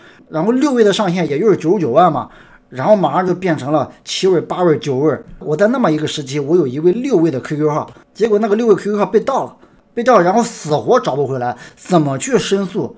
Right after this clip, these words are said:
啊？怎么去打腾讯公司的电话？这个六位数的Q Q号都没找回来，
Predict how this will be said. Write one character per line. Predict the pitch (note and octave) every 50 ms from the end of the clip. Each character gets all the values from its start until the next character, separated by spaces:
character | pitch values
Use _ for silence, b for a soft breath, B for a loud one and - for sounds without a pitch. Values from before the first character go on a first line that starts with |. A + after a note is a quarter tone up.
| b b b b _ _ -
啊？ | D3
怎 | B2 - - D#3 D3
么 | D#3 F3+
去 | F3+ - C#4 C4+ G#3+ F3+ D#3+ D3
打 | - - - - D3 C#3
腾 | - - G3+
讯 | G#3+ F3+
公 | E3 F3+ F3+
司 | F#3 G3
的 | E3
电 | F3 F3+ E3+
话？ | D3+ D#3+ C3 - B B B _
这 | - B3 G#3+
个 | F3 F3+
六 | A3+ C4 A#3+
位 | G#3+ G3
数 | F3 F3+
的 | - C3+
Q | - - - G3
Q | G3 F#3
号 | F#3 F#3+
都 | F#3 F#3 G#3 A3
没 | F#3 E3+
找 | - B2+ A#2
回 | A2 A2+ A2
来， | A2 G#2